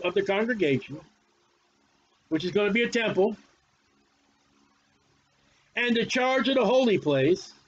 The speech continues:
that's the table, that's the candlestick, that's the altar incense. That's where John the Baptist's father will be. At the time of Luke chapter one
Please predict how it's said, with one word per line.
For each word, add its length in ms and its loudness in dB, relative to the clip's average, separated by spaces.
that's 400 -6
the 140 -20
table, 540 2
that's 300 -6
the 160 -4
candlestick, 800 -2
that's 200 -2
the 80 2
altar 360 2
incense. 760 0
That's 200 -2
where 160 4
John 300 0
the 80 0
Baptist's 420 -4
father 300 4
will 140 2
be. 300 0
At 120 0
the 80 -2
time 380 0
of 80 -2
Luke 240 0
chapter 360 0
one 360 2